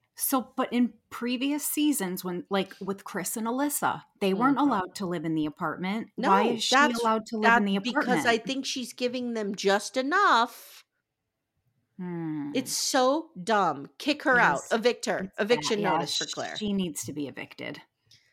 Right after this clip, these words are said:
Speaker 1: And I love Claire.
Speaker 2: I
Speaker 1: I
Speaker 2: do
Speaker 1: ha-,
Speaker 2: too,
Speaker 1: I
Speaker 2: but
Speaker 1: like
Speaker 2: she
Speaker 1: Claire
Speaker 2: needs to be
Speaker 1: enough.
Speaker 2: evicted. She's not doing
Speaker 1: Mm-hmm.
Speaker 2: the experiment anymore.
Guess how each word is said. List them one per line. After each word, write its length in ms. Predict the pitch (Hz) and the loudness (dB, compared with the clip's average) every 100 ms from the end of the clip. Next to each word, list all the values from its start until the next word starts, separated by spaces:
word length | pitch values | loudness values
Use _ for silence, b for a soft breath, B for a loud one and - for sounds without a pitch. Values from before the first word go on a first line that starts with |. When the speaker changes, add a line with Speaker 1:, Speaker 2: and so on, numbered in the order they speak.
| b 294 | b 2
Speaker 1:
And 120 | 339 | 4
I 120 | 403 | 10
love 200 | 403 427 415 | 10 10 6
Claire. 440 | 190 131 - - - | 0 0 -4 -8 2
Speaker 2:
I 140 | 240 214 | 4 6
Speaker 1:
I 20 | |
Speaker 2:
do 80 | 262 | 4
Speaker 1:
ha-, 60 | |
Speaker 2:
too, 100 | - | 4
Speaker 1:
I 40 | 277 | 4
Speaker 2:
but 80 | 302 | 4
Speaker 1:
like 160 | 311 | 2
Speaker 2:
she 100 | 254 | 2
Speaker 1:
Claire 220 | 226 202 165 | 0 2 2
Speaker 2:
needs 100 | 151 | 0
to 60 | |
be 60 | 214 | 0
Speaker 1:
enough. 80 | 196 | 0
Speaker 2:
evicted. 340 | 180 - 170 165 | -2 -4 -8 -6
She's 200 | 180 180 | -6 -2
not 180 | 190 | 0
doing 140 | 196 170 | 2 2
Speaker 1:
Mm-hmm. 60 | 160 | 0
Speaker 2:
the 60 | |
experiment 480 | 156 - 139 139 - | -6 -8 -8 -10 -14
anymore. 440 | 165 147 156 110 | -14 -16 -16 -20